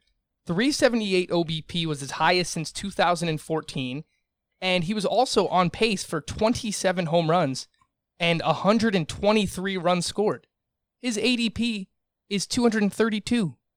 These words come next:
He's the sixty-fourth outfielder off the board. He averaged three point two six fantasy points per game last season. That would have been tied with Tommy Pham, Whit Merrifield, and Michael Conforto. Pham has an A D P of eighty, Whit Merrifield,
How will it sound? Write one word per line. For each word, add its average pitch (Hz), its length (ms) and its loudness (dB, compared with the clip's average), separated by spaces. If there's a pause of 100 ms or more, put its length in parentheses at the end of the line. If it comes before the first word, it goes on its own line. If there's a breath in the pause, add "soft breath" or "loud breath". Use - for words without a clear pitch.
(120)
He's 214 180 -8
the 214 80 -2
sixty-fourth 220 800 -2 (100)
outfielder 190 540 0
off 175 200 0
the 180 80 -2
board. 143 420 0 (420)
He 190 180 -6
averaged 196 360 0
three 202 260 0
point 208 360 -4
two 214 160 -6
six - 260 -4
fantasy 185 400 -2
points 180 300 -6
per 165 120 -6
game 180 220 -2
last 190 220 0
season. 185 240 -4
That 151 160 -2
would 175 140 -4
have 156 180 -2
been 156 120 -4
tied 147 280 0
with 131 160 -10
Tommy 196 300 -2
Pham, 160 380 -2 (500)
Whit 170 200 -2
Merrifield, 160 640 0 (220)
and 151 140 -4
Michael 156 300 2
Conforto. 147 500 0
Pham 165 280 0
has 151 160 2
an 147 80 -2
A 143 80 -2
D 139 100 -10
P 139 160 -6
of 127 120 -6
eighty, 170 400 -6 (360)
Whit 165 160 -8
Merrifield, 160 500 0